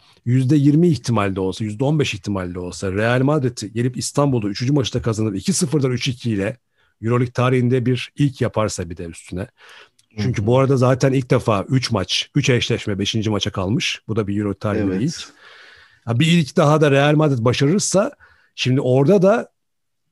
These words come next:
Speaker 1: işler değişir. Yani Efes'te de operasyon başlar.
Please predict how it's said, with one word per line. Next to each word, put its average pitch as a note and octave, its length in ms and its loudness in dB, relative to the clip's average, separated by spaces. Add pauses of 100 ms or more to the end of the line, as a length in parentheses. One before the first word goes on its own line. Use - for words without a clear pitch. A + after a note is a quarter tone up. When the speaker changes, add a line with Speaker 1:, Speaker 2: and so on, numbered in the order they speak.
Speaker 1:
işler E3 420 2
değişir. C3+ 580 0 (120)
Yani F#2+ 180 -8
Efes'te B2+ 480 0
de D3+ 40 4
operasyon B2+ 560 0
başlar. - 500 -2